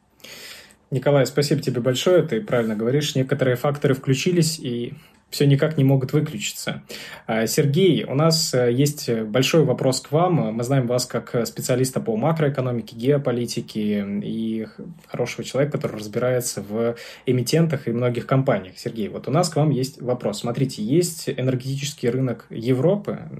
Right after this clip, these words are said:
и он до этого, до текущего момента, до февраля, скажем так, был некоторым образом сбалансирован. То есть спрос и предложение рождались некоторыми покупателями и продавцами. А, как вы считаете, сколько времени нужно для того, чтобы заместить объём «Газпрома»,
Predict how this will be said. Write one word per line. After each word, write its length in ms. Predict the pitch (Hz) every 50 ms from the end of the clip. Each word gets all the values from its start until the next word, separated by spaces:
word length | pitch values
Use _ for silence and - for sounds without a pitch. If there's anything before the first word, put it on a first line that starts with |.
| - -
и 120 | - 120 131
он 440 | 147 160 165 160 151 - 113 110 113
до 80 | 123
этого, 460 | 143 180 175 - 135 120 113 104 104
до 220 | 113 117 123 135 131
текущего 400 | - 131 131 127 - - - 113
момента, 360 | 113 117 135 165 190 - 131
до 100 | 107 113
февраля, 400 | - - 120 120 131 127 113 104
скажем 360 | - - - 101 104 - -
так, 220 | - - - - _ - - - - - - _
был 180 | 131 143 185 175
некоторым 420 | 156 160 160 - - 139 127 139
образом 300 | 147 143 139 131 127 123
сбалансирован. 720 | 113 110 123 127 127 127 123 - - 117 101 98 98 104 107
То 160 | - - -
есть 140 | 120 - -
спрос 280 | - 147 165 160 -
и 40 | 139
предложение 600 | 135 127 110 123 123 113 143 165 180 160 135 117
рождались 420 | 113 107 - 131 123 117 113 -
некоторыми 380 | 135 120 - - - 113 107 107
покупателями 600 | 104 95 - 110 - 147 147 151 - 123 110 110
и 40 | 104
продавцами. 600 | - - 117 117 113 - - - 101 92 - - - - - - - - - _ - -
А, 340 | 117 113 110 107 104 104 104 - -
как 200 | 156 156 - 143
вы 60 | 131
считаете, 420 | - - - 185 196 185 - -
сколько 340 | 139 - - 156 151 - 131
времени 400 | 113 - 156 170 156 135 120 113
нужно 600 | 113 123 160 202 202 - 139 113 104 104 - - _
для 280 | - 117 113 110 107 117
того, 200 | 113 131 135 139
чтобы 240 | 139 - 131 120 117
заместить 440 | 117 127 135 131 - - - -
объём 300 | 120 107 107 117 113 107
«Газпрома», 600 | 107 117 - - - 175 190 208 165 - - -